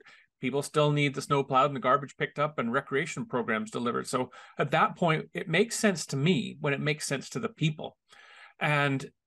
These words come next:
if you look at the political, the federal political representation across this country, there are some parts of the country that are staunchly conservative time after time after time,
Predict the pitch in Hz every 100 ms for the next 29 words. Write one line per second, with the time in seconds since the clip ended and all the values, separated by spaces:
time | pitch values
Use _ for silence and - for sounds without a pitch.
0 | - - 175 160 175 175 202 226 185 156
1 | 147 147 185 180 147 - 170 202 226 220
2 | 185 175 170 165 151 151 147 139 135 123
3 | - 123 117 - 123 - - - 120 -
4 | 127 135 135 - 202 214 170 165 - 160
5 | 156 135 131 143 127 117 - - 139 151
6 | 151 147 - 123 - 123 123 131 - -
7 | 131 123 131 - 113 117 - - 127 127